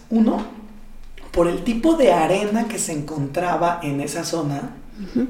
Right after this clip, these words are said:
Speaker 1: china, que no la tenían, pues, como en ningún otro lugar.
Speaker 2: El sílice.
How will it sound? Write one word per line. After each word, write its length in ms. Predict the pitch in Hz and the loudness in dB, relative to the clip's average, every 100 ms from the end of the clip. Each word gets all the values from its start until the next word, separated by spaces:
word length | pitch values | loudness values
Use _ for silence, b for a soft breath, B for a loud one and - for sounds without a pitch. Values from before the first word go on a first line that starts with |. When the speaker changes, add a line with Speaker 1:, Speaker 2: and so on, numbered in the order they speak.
| - | -2
Speaker 1:
china, 380 | - 135 131 - | -2 0 0 -4
que 80 | - | -2
no 160 | 135 151 | -2 -2
la 140 | - | -4
tenían, 540 | 160 147 147 147 147 - - - - - - - - | -4 -2 0 0 -2 -6 -14 -20 -20 -20 -20 -20 -12
pues, 120 | - - | -10 -6
como 220 | 143 143 | -4 -2
en 80 | 131 | -4
ningún 260 | 131 139 | -2 -2
otro 160 | 139 160 | 0 2
lugar. 440 | 160 151 - - - - - - - | 2 2 -2 -12 -18 -18 -20 -20 0
Speaker 2:
El 120 | 220 | 0
sílice. 540 | 196 262 254 226 190 | 6 10 10 10 4